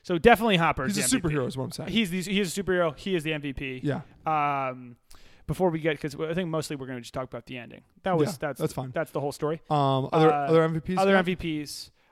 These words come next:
Speaker 1: Uh, Steve Harrington as always.
Speaker 2: Steve Harrington killed it.
Speaker 1: Steve the Hair Harrington. Which
Speaker 2: Yeah.
Speaker 1: when the chick said that,
Speaker 2: Yeah.
Speaker 1: I was like, "That was, that is so hilarious."
Speaker 2: And I forgot that, like, 'cause in this season he has, like, you know, good hair.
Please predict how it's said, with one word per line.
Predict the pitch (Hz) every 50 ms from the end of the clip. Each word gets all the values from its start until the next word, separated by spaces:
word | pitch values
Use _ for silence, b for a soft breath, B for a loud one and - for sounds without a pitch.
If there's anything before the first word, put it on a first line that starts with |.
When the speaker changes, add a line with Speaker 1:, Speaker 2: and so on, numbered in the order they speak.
| _ _ -
Speaker 1:
Uh, | 147 139 139 135 135 131 131 127 127 131 123 - - _ _ -
Steve | - - 190 170
Harrington | 170 165 160 - 160 156
as | 147 127
always. | 117 113 120 139 -
Speaker 2:
Steve | - - 180 190 180
Harrington | 190 185 180 175 165 170 175 165
killed | - - 151 135 127 131
it. | 143 - - -
Speaker 1:
Steve | - - - - 202 208 214 214 175 143
the | 160 151
Hair | - - - 160 156 143 139 139
Harrington. | 117 123 131 123 123 131 - - - -
Which | - - 180
Speaker 2:
Yeah. | 175 147
Speaker 1:
when | - 185 180
the | 180 180 165 160 147 143 -
chick | - - 202 190 -
said | - 147 139 147
that, | 185 180 185 196 - _ -
Speaker 2:
Yeah. | 147 139 135 127
Speaker 1:
I | 120
was | 196 170
like, | 180 160 - - _ -
"That | 175 175 202 - 226 214
was, | 254 247 - -
that | - 233 240 233
is | 208 -
so | - - - - - 214 240 262 269 269 277 -
hilarious." | - 247 233 214 196 185 175 165 160 139 127 - - - -
Speaker 2:
And | 160 175
I | 202
forgot | 185 - 220 180 143 196 208 226 254 285 277 -
that, | 202 185 175 -
like, | 175 160 147
'cause | - 156 143
in | 214 262
this | 294 226
season | - - 220 202 175 202 190 165
he | 170 175 165
has, | 165 165 151 - 156
like, | 143 135 131 - - -
you | 160 147
know, | 127 123 - -
good | 156 143 127
hair. | 131 120 117 135 143